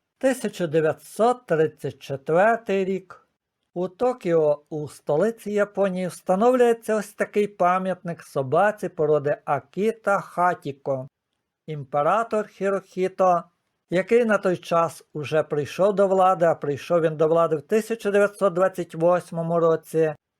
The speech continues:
на той час уже розпочав проводити мілітаризацію своєї країни. Мілітаризацію, яка стала підґрунтям для японсько-китайської війни тисяча дев'ятсот тридцять сьомого року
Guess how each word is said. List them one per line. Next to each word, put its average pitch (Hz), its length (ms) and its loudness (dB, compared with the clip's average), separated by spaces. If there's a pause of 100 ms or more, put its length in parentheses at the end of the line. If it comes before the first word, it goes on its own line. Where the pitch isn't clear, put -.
(180)
на 143 260 -6
той 202 300 -2
час 202 420 -2
уже 180 260 2
розпочав 175 760 0
проводити 170 760 2
мілітаризацію 151 1200 -2
своєї 143 720 -4
країни. 165 1040 0 (540)
Мілітаризацію, 165 1080 0
яка 202 300 0
стала 170 380 2
підґрунтям 170 1040 0
для 143 200 2
японсько-китайської 180 1600 -2
війни 156 400 -2
тисяча 208 600 -2
дев'ятсот 190 720 0
тридцять 147 560 -2
сьомого 202 580 0
року 190 460 2